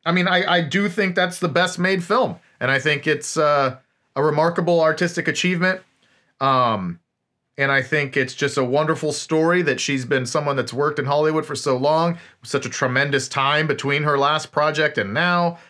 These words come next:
And then, you know, the, the cynic in me too thinks the Academy won't pass up the opportunity,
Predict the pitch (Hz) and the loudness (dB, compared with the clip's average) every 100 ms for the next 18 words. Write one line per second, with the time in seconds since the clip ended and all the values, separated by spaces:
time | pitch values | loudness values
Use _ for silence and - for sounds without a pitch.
0 | _ 131 123 127 117 120 135 123 110 113 | _ -2 2 0 0 -4 -4 -2 0 2
1 | 107 110 113 107 - 143 131 117 117 113 | 0 0 0 0 0 -2 0 -2 -4 -2
2 | 139 127 120 110 - 107 98 127 117 113 | -2 -2 -2 -4 -2 -2 0 0 0 -2
3 | 110 - 123 110 120 - 120 123 135 170 | -4 -4 -4 -2 -2 0 0 0 -2 -2
4 | 123 101 104 | 0 -2 -6